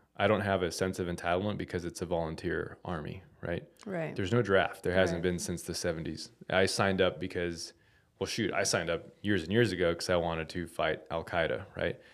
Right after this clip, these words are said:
Speaker 1: And by the time I got there, it was isis, which is, that's a whole nother podcast, right?
Speaker 2: <laughs>
Speaker 1: But,
Speaker 2: Part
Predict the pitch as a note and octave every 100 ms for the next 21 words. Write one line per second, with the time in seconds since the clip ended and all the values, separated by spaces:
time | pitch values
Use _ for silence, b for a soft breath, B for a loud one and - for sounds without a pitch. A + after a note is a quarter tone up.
0 | b b - F#2+ F2+ - F2 E2+ F2+ F2+
1 | E2 D#2 D#2 D#2+ D#2 E2 D#2 - - -
2 | - G#2+ - F2+ F#2+ F2+ F2 F2 E2 E2
3 | D#2+ D#2 - - D2 C#2+ C#2+ D2+ - E2
4 | - A3+ - A3 C#4 A#3+